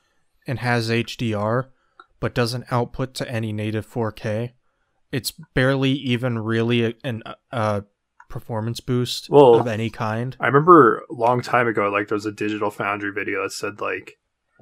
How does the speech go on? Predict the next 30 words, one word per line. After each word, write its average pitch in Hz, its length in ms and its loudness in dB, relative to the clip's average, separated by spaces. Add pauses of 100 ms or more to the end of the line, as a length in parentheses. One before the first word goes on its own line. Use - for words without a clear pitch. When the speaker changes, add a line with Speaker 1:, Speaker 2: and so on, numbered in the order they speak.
(140)
Speaker 2:
Project 104 440 2
Cars 98 340 -2
Two 104 340 0
or 90 100 -2
something 95 320 -10
like 92 200 -8
that, 95 240 -4
like, - 240 -16
ran 95 380 -4 (840)
slightly 101 560 0
better 95 500 -2 (400)
on 98 140 -4
a 98 60 -2
One 95 240 -2
S 95 220 -6
versus, 98 380 -10
like, 104 140 -4
the 120 80 -6
V 98 160 -10
C 98 220 -8
R, 92 260 0
and 92 120 -12 (160)
I 110 80 -14
thought 98 160 -6
that 95 100 2
Speaker 1:
Yeah, 117 180 2
Speaker 2:
was - 20 -6
weird. 127 240 0
Speaker 1:
but 139 80 -12
it's, - 180 -10